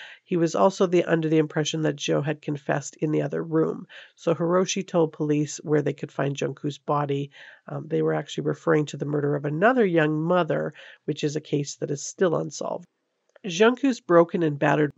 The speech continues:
body was found and identified by fingerprints. Her face was swollen so badly she was unrecognizable. She was severely malnourished, and the cause of death was severe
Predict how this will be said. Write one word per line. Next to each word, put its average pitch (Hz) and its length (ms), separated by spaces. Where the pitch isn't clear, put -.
body 147 400
was 151 260
found 143 360
and 143 120
identified 139 540
by 139 140
fingerprints. 165 760
Her 175 160
face 226 400
was 185 160
swollen 175 400
so 180 260
badly 156 400
she 151 200
was 143 120
unrecognizable. 147 1200
She - 200
was 165 320
severely 196 560
malnourished, 147 920
and 143 220
the 139 60
cause 156 420
of 139 200
death 143 260
was 147 180
severe 175 800